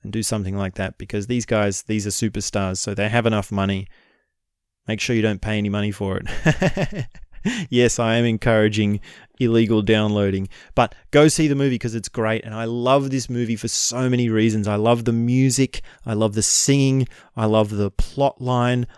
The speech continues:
I love the characters, I love the implications, I love the life lessons. It's just got so much in it, and really,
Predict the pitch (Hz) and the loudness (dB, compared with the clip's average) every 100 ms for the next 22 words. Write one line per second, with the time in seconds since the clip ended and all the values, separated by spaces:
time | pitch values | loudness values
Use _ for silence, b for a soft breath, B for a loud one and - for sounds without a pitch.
0 | b 110 101 101 104 - - 123 123 123 | b -2 0 0 -4 -6 -4 0 4 2
1 | - 123 117 107 110 107 107 101 B - | 2 -2 0 2 2 2 -2 -4 B 0
2 | 143 - 123 - 117 120 131 123 117 104 | 0 2 0 2 4 4 0 0 0 2
3 | 110 107 110 110 120 120 - 113 113 123 | 2 2 2 4 4 2 2 2 2 -2
4 | 113 - - - 113 - 107 - - 139 | -4 -6 -10 -8 -6 -6 -6 -8 -4 0
5 | 127 117 110 110 - - b b _ 117 | 0 0 -2 -4 -6 -6 b b _ -2
6 | 113 101 - b b b b b 113 113 | -2 -4 -8 b b b b b -2 -2
7 | 107 110 - - _ _ _ _ _ _ | -2 -4 -8 -16 _ _ _ _ _ _
8 | _ 120 113 147 190 175 113 107 | _ -10 0 4 6 4 2 -4